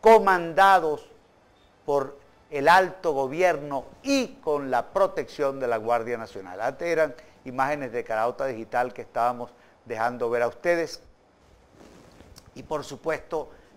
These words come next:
que todo esto ocurre mientras Adán Chávez deja de clonar al muñeco de cera del cuartel de la montaña, ahora comienza a clonar a Maduro diciendo que si tenemos que tomar las armas, lo haremos. Si él salió la mitad de valiente que su hermano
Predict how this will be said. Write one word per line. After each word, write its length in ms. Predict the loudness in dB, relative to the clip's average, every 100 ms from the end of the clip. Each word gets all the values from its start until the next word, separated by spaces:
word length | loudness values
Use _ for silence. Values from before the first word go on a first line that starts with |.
| -14
que 340 | -4 -4 -4 -10 _ _ -6
todo 240 | -4 -2
esto 220 | -4 -6
ocurre 340 | -10 -6 -4 -6
mientras 320 | -6 -6 -2
Adán 260 | 0 -2 -2
Chávez 400 | -2 -2 -6 -16 _ _ _ _ _ _ _ _ -10
deja 240 | -4 -2
de 140 | -2
clonar 480 | -4 -8 -4 -4 -4
al 120 | -12 -12
muñeco 460 | -12 -12 -10 -8
de 100 | -8
cera 260 | -8 -4 -4
del 140 | -4
cuartel 400 | -8 -12 -10 -10
de 60 | -8
la 100 | -8
montaña, 460 | -10 -8 -8 -6
ahora 220 | -6 -6 -8
comienza 400 | -14 -16 -14 -14
a 40 |
clonar 340 | -12 -12 -10
a 80 | -10
Maduro 380 | -12 -14 -14 -14
diciendo 480 | -16 -14 -14 -14 -14
que 160 | -16 -18 _ _ -18
si 160 | -16
tenemos 460 | -10 -8 -8 -10 -14
que 160 | -14
tomar 480 | -12 -10 -6 -6 -6 -14
las 320 | -14 -14 -12 -8
armas, 480 | -6 -8 -12 -18 _ _ _ -16
lo 200 | -8 -6
haremos. 480 | -6 -8 -16 -20 -20 _ _ _ _ _ _
Si 200 | -10 -8
él 120 | -6
salió 480 | -8 -6 -4 -6 -8
la 140 | -8
mitad 280 | -8 -6 -4
de 100 | -2
valiente 520 | -2 -4 -8 -10 -12
que 80 | -14
su 100 | -12
hermano 480 | -12 -10 -10 -10